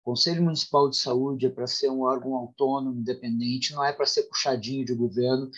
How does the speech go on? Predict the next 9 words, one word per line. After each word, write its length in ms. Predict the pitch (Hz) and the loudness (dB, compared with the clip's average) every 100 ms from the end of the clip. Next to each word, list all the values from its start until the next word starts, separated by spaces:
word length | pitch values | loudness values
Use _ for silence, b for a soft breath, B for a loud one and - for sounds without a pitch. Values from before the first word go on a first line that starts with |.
| B B 127 | B B 2
e 80 | |
é 60 | 131 | 4
inadmissível, 1300 | 170 180 180 170 175 165 - 175 180 165 123 101 98 - | 6 6 6 4 2 2 0 4 4 4 0 -4 -6 -2
inadmissível 960 | 175 196 170 151 147 135 - 147 143 139 | 2 6 4 2 -4 -4 -4 -4 -6 -6
interferências, 1080 | 131 147 135 135 123 135 151 - 120 - b b b - | 0 2 2 0 0 -2 -4 -6 -8 -8 b b b -4
eh, 80 | 123 | 0
governamentais 880 | 123 147 143 135 131 131 135 135 135 | 4 4 4 2 0 0 2 2 0
em 80 | |
conselhos. 720 | 131 139 - 131 117 101 - | -4 -6 0 2 2 0 -8